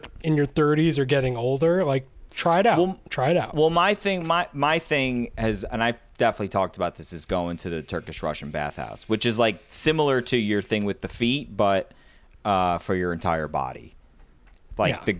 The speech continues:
Speaker 2: you know, you go in and out of the saunas, you go in the cold pool, you're going in and out of the saunas, you go in the, the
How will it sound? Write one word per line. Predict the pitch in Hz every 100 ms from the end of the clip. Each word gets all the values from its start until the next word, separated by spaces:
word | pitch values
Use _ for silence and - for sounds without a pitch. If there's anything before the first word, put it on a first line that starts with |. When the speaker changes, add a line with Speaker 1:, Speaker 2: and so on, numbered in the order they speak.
| -
Speaker 2:
you | 113 101
know, | 95
you | 95 107
go | 107 113
in | 120
and | 113
out | 110 107
of | 98
the |
saunas, | - 147 135 127 123 113
you | 113
go | 110 104
in |
the | 101
cold | - 120 113 113
pool, | 120 110 104
you're | 98
going | 101 101
in | 107
and | 107
out | 104 104
of |
the | 95
saunas, | - 104 95
you |
go | 98 101
in | 98
the, | 92 - - - _ - -
the | 104 95 90